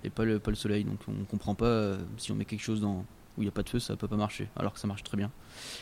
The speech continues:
Et d'ordre juridique, euh, on n'a pas encore eu trop de soucis par rapport, euh, à des cultures, enfin à des, à des, à du local. Par contre, euh, faut qu'on creuse la piste, c'est nous, c'est sur tout ce qui est licence libre,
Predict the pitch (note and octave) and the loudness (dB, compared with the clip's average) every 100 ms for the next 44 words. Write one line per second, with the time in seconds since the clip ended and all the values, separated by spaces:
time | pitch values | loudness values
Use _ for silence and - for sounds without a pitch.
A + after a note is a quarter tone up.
0 | - F#2+ A2+ A#2+ A#2 A#2+ A#2 E3 - A#2 | -4 2 4 4 4 6 4 2 2 4
1 | A2 G#2 G#2 G2+ - C3+ C3 C3 B2 A2+ | 6 4 2 0 -2 0 2 4 4 2
2 | - A#2 - - G#2+ B2 A2+ A2 G2+ - | 0 -6 -4 -4 0 0 0 2 2 2
3 | A2 G#2 G2 - - - - - G2+ G2+ | 2 2 0 -6 -18 -18 -18 -6 0 0
4 | - G#2 A2 G#2 G2 F#2 F#2+ F#2 G2 - | 2 2 2 4 4 4 2 0 -2 -6
5 | - - G2 F#2+ F#2+ F#2+ F#2 G2+ G2 A#2+ | -8 -4 0 2 2 2 2 4 4 6
6 | C3+ C#3+ G#2 - C#3 C#3 A#2 G#2+ G#2+ G#2+ | 6 6 0 2 4 4 4 4 4 2
7 | - - - - A2 A2 - B2 A#2 C3+ | -2 -20 -18 -6 4 4 6 6 6 6
8 | C#3 A#2 A#2 B2 A2 G#2+ - - G#2+ B2+ | 2 6 4 4 4 2 2 -2 -4 -6
9 | - A#2 B2 - A#2+ - C3+ C3+ | 2 6 6 6 2 4 4 6